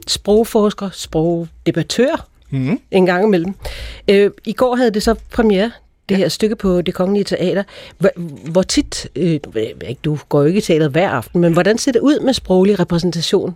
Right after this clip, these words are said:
Speaker 1: Vi taler så meget om alt muligt andet repræsentation.
Speaker 2: Ja, sproget er jo efterhånden det eneste domæne, der er tilbage, hvor vi gerne må være arrogante og gøre nar. Apropos den bemærkning, du kom fra regi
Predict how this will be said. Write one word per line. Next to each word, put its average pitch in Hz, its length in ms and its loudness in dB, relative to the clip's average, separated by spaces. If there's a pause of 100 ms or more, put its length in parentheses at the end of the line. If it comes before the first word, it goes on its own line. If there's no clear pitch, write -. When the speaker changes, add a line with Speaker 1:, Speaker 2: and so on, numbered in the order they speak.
(120)
Speaker 1:
Vi 175 80 0
taler 165 240 2
så 160 80 -4
meget 202 140 0
om 254 120 -4
alt 196 200 -2
muligt 180 440 2
andet 254 360 4
repræsentation. 143 640 -4
Speaker 2:
Ja, 110 280 -10
sproget 143 460 -6
er 131 40 -6
jo 147 140 -4
efterhånden 135 480 -6
det 131 300 -6
eneste 165 300 -2
domæne, 123 440 0
der 120 120 0
er 110 60 0
tilbage, 127 400 0
hvor 135 140 2
vi 120 100 -4
gerne 123 300 -2
må 139 100 -2
være 117 180 -2
arrogante 117 540 -6
og 117 120 -8
gøre 110 200 -4
nar. 113 320 2
Apropos 127 380 0
den 131 160 2
bemærkning, 123 480 0
du 139 80 -6
kom 123 280 0
fra 131 80 -4
regi 123 560 0